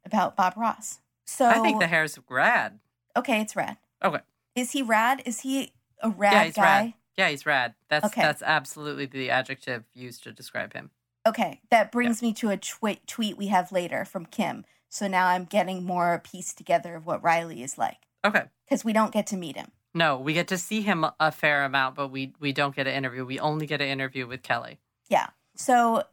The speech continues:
Speaker 1: that night, Riley goes over to the house with a friend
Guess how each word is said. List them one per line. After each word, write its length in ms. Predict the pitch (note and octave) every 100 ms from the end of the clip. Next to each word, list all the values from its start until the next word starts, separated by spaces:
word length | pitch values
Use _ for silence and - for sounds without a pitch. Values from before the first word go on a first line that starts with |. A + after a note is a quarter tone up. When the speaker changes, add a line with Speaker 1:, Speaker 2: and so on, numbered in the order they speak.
| G#3+
Speaker 1:
that 280 | C4 C#4 D#4
night, 300 | C#4+ A3+ A3+ G#3+
Riley 380 | G#3 G#3+ B3 A#3+
goes 260 | A#3+ G#3+
over 240 | - G#3 A3
to 120 | -
the 100 | G3+
house 420 | - G3+ G3 -
with 200 | G3 -
a 60 | F#3
friend 580 | - A3+ A3 F3 F3